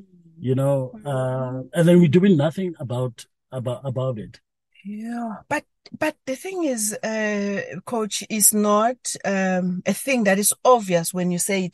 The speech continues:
Speaker 2: to the person because you don't mean it in a negative
Speaker 1: Yes,
Speaker 2: way,
Speaker 1: yes.
Speaker 2: right? Maybe you're just not so skilled in, in,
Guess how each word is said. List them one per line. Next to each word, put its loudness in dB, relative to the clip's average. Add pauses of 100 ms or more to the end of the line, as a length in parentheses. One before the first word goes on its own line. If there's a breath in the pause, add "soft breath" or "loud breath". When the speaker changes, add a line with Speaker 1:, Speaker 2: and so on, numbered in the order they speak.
Speaker 2:
to -4
the 2
person 2
because -2
you 0
don't 2
mean 4
it -4
in -2
a 2
negative 2
Speaker 1:
Yes, 2
Speaker 2:
way, 0 (160)
Speaker 1:
yes. 0
Speaker 2:
right? 2 (120)
Maybe 0
you're -4
just -2
not -2
so 0
skilled -4
in, -8
in, -6